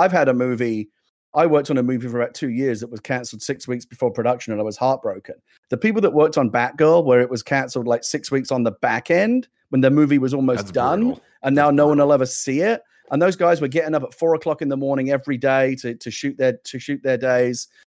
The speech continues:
Speaker 1: Um, and, you know, script development and everything that you go through, like, the blood, sweat, and tears that you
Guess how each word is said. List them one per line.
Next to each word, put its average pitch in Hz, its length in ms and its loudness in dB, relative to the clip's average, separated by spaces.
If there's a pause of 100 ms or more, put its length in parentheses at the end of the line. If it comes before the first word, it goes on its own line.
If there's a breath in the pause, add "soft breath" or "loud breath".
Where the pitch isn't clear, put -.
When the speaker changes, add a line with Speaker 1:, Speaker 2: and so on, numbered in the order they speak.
(120)
Speaker 1:
Um, 117 580 0
and, 120 180 -4
you 123 60 -6
know, 110 180 -6
script 160 340 -4
development 143 640 2
and 123 140 -4
everything 165 360 0
that 139 60 -8
you 139 120 -6
go 139 260 2
through, 131 280 -6
like, 117 160 -2
the 120 80 -4
blood, 143 240 0
sweat, 143 180 -8
and 127 100 -8
tears 131 360 -4
that 127 100 -16
you 117 440 -4